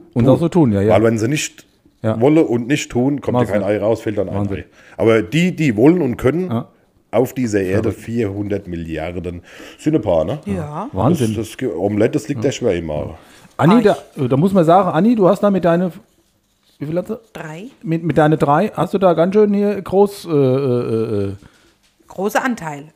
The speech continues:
Speaker 3: an
Speaker 1: Ja, genau.
Speaker 3: Weltmarkt.
Speaker 1: Äh, äh, gewisse prozentuale Anteil an der, äh, äh, Weltei, äh, äh, äh.
Speaker 3: Produktion.
Speaker 1: Danke.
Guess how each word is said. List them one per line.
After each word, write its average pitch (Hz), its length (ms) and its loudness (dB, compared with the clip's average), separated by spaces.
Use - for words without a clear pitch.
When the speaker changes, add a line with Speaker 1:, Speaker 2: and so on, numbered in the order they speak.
Speaker 3:
an 165 100 -8
Speaker 1:
Ja, 123 160 2
genau. 196 220 2
Speaker 3:
Weltmarkt. 151 680 -4
Speaker 1:
Äh, 190 80 0
äh, 185 60 0
gewisse 208 320 0
prozentuale 202 600 4
Anteil 185 320 4
an 156 140 0
der, 165 280 4
äh, 170 60 -4
äh, 127 40 2
Weltei, 131 540 0
äh, - 20 -8
äh, 104 800 -4
äh. 101 60 -6
Speaker 3:
Produktion. - 600 -8
Speaker 1:
Danke. 87 220 -8